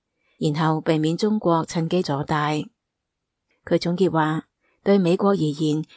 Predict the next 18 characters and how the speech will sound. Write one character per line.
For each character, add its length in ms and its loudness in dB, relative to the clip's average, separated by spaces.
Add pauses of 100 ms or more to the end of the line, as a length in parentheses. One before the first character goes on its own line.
(100)
烏 100 2
克 160 0
蘭 180 0
冇 200 -2
咁 160 -2
重 260 -2
要， 320 -2 (240)
但 140 0
係 120 0
敏 180 -2
感 180 -2
性 180 -2
太 220 -2
高， 420 0 (400)
所 160 -2
以 120 2
美 200 0
國 340 0